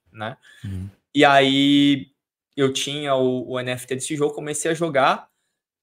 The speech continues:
Speaker 1: e como era o único brasileiro que tinha o N F T, a galera falou, "Lá, você não vai ter uma guilda, você não vai montar nada", e acabei criando uma guilda lá no Discord. Então a gente tem a comunidade no
Speaker 2: Hum.
Speaker 1: Discord.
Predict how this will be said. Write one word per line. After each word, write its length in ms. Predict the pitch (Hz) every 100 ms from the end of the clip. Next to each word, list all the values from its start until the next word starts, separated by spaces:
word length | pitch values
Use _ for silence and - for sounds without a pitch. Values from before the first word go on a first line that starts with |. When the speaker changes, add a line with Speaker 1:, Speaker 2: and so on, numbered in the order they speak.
| _
Speaker 1:
e 60 | 165
como 180 | 147 147
era 140 | 151
o 40 |
único 300 | 151 160 -
brasileiro 460 | 143 147 135 139 139
que 80 | 135
tinha 240 | 131 139
o 20 |
N 100 | 139
F 200 | 143 139
T, 460 | - 139 143 156 160
a 60 | 151
galera 200 | 151 147
falou, 200 | - 196
"Lá, 160 | 156
você 80 | 131
não 80 | 147
vai 80 | 156
ter 100 | 185
uma 140 | 175
guilda, 340 | 127 131 170 -
você 140 | 143
não 60 | 143
vai 100 | 147
montar 180 | 151
nada", 380 | 139 127 156 160
e 20 |
acabei 260 | 151 - 139
criando 400 | - 147 131 139
uma 280 | 143 147 143
guilda 400 | 135 135 135 139
lá 220 | 135 131
no 180 | 131 135
Discord. 560 | 127 127 - 113 - - _ _ _
Então 120 | _ 127
a 40 |
gente 200 | 135 131
tem 60 | 135
a 40 |
comunidade 360 | 80 - 123 131
no 60 |
Speaker 2:
Hum. 40 | 135
Speaker 1:
Discord. 640 | 123 147 - 160 -